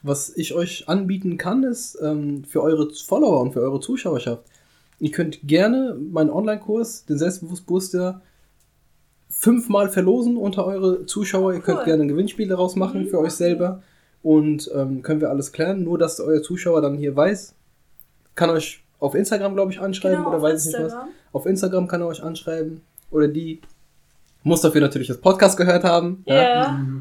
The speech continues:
Speaker 1: Und, ähm, ja, dann, dann überlegen wir uns auf jeden Fall was Schönes und gucken mal, dass wir das dann in der nächsten Zeit gemeinsam verlosen.
Speaker 2: Oh, das ist richtig schön, danke.
Speaker 1: Gerne. Gerne, gerne.
Speaker 2: Selbstbewusstseinsbooster, das,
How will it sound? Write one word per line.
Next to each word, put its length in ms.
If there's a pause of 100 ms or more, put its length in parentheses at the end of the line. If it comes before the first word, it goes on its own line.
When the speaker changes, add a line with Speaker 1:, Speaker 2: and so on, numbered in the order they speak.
Speaker 1:
Und, 540
ähm, 400
ja, 220
dann, 260
dann 160
überlegen 380
wir 60
uns 120
auf 100
jeden 140
Fall 120
was 140
Schönes 440 (180)
und 500
gucken 240
mal, 80
dass 180
wir 80
das 140
dann 140
in 80
der 80
nächsten 240
Zeit 180
gemeinsam 300
verlosen. 380 (340)
Speaker 2:
Oh, 140
das 180
ist 140
richtig 340
schön, 380
danke. 280 (200)
Speaker 1:
Gerne. 340 (280)
Gerne, 300
gerne. 200
Speaker 2:
Selbstbewusstseinsbooster, 720
das, 340